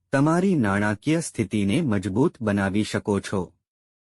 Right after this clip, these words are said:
કેટલાક માટે અચાનક નાણાકીય લાભ પણ શક્ય છે. તેમની નાણાકીય સ્થિરતા વધુ મજબૂત બનાવી શકે છે. આ દિવાળી કૌટુંબિક બાબતોમાં પણ સારા નસીબ લાવે છે.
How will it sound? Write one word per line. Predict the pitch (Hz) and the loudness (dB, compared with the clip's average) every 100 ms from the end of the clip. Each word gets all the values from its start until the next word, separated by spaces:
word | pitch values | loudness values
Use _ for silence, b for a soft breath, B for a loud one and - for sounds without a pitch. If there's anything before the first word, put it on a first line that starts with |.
| _ _ _ | _ _ _
કેટલાક | 185 196 196 214 208 | 2 4 4 2 2
માટે | 127 117 - 151 - | 2 2 2 0 0
અચાનક | 113 - 107 113 127 | -2 0 0 0 0
નાણાકીય | 104 98 107 107 - 113 104 | 0 2 2 0 0 2 2
લાભ | 98 101 98 | 2 0 -2
પણ | - 117 113 | -2 -2 -2
શક્ય | - 101 - 101 | -2 -4 0 -2
છે. | - 101 90 - _ _ | -2 -4 -4 -10 _ _
તેમની | 151 170 180 196 | 2 4 4 4
નાણાકીય | 156 98 104 107 104 123 139 | 2 2 2 0 0 0 0
સ્થિરતા | - - 101 90 104 | -2 -2 -2 0 0
વધુ | 98 98 101 165 | 0 0 0 2
મજબૂત | 113 95 92 113 170 - | 2 0 0 0 0 -2
બનાવી | 101 98 95 110 | 0 0 0 -2
શકે | - 101 101 95 | -2 -4 -2 -4
છે. | - 98 90 _ _ _ _ _ _ _ _ _ _ _ - | -4 -8 -8 _ _ _ _ _ _ _ _ _ _ _ -2
આ | 165 196 | 0 2
દિવાળી | 151 131 139 151 151 | 2 4 2 2 2
કૌટુંબિક | - 110 98 117 117 147 107 | 2 0 2 0 2 0 0
બાબતોમાં | 101 95 95 107 101 98 98 | 0 0 -2 0 2 2 0
પણ | 113 160 | 0 -2
સારા | - 104 98 113 | -2 -2 0 0
નસીબ | 156 98 - 120 107 | 0 -2 -2 -2 0
લાવે | 101 92 95 | 0 0 -2
છે. | 92 - 95 - | -4 -6 -8 -10